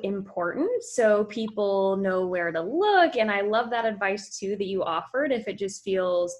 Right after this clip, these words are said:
too overwhelming and they don't wanna go through those steps, just send you a D M. And I'll be sure to have all of your information, you know,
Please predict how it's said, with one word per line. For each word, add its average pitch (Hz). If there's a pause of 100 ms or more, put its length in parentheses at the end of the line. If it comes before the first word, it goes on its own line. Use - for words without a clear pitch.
too 339
overwhelming 226
and 180
they 175
don't 214
wanna 240
go 220
through 226
those 208
steps, 190
just 196
send 196
you 185
a 175
D 175
M. 302
And 220 (220)
I'll 302
be 302
sure 277
to 226
have 220
all 202
of 202
your 190
information, 220
you 214
know, 175